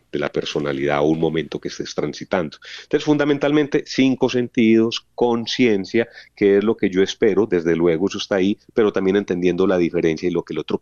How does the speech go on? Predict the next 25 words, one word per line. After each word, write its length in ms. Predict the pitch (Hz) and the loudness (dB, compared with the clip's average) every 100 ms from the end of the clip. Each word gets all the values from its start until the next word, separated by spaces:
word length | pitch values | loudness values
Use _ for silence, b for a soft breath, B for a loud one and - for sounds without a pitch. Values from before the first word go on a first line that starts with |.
| _ | _
puede 800 | 110 110 113 110 104 104 104 101 _ - | 0 4 4 2 2 2 2 0 _ -4
dar 380 | 90 82 85 b b - | -2 0 -2 b b -2
versus 360 | 95 87 92 | 0 0 -4
lo 100 | 85 | -4
que 100 | - | -6
está 360 | - - 82 - - | -8 -4 -6 -4 -6
entregando 720 | 80 - 73 71 71 71 - | -6 -4 -4 -4 -4 -4 -2
o 120 | 87 | -2
no 140 | 76 76 | -2 -4
entregando. 520 | 67 85 90 90 - B B B | -6 -4 -2 -4 -8 B B B
Es 220 | 87 95 - | -2 -2 0
fatal 600 | 110 - 101 92 101 - | -4 0 0 0 -2 -4
ese 180 | 82 85 | -4 -2
tema 320 | - 85 85 | -2 0 -2
de 80 | 78 | -2
mezclar 420 | 73 - 76 76 | -6 -6 -6 -6
celos 460 | - 82 80 78 78 | -2 -2 -2 -6 -8
y 60 | |
violencia 560 | 69 71 73 71 - 76 | -10 -6 -6 -6 -10 -10
verbal 420 | 71 - 71 69 B B B | -12 -10 -8 -8 B B B
o 120 | - 87 | -4 -2
física, 440 | 101 90 87 92 | 0 0 0 0
es 120 | 87 | 0
fatal 460 | - 90 - 87 85 | -2 -4 -2 0 0
el, 160 | 82 | -2